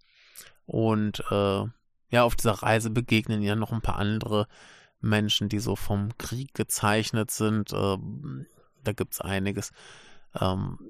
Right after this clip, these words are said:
und letztendlich wird dann aber klar, er braucht eben diese Pistole, um sich an seinem ehemaligen Vorgesetzten rächen zu können, um eben,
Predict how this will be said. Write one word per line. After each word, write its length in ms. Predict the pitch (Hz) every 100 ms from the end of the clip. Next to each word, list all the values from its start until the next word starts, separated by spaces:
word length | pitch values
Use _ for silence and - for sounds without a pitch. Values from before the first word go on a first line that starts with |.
| - - -
und 380 | - 127 127 117
letztendlich 600 | 117 - - 131 175 -
wird 140 | 123 120
dann 100 | 98
aber 240 | 95 113
klar, 600 | - - 107 104 127 180 - _ - -
er 80 |
braucht 340 | 123 120 - -
eben 140 | 120
diese 160 | 110 113
Pistole, 580 | - 101 - 107 110 113
um 220 | 104 110
sich 240 | 107 -
an 160 | - 107
seinem 300 | 101 101 101 - - - -
ehemaligen 680 | - 113 107 104 101 107 101
Vorgesetzten 1500 | - - 98 104 - - - 233 147 110 101 - - - 104 - - _ -
rächen 600 | 135 117 107 110 - 110
zu 200 | - 107
können, 400 | - - 104 107
um 340 | 107 113 107
eben, 420 | 98 110 107 110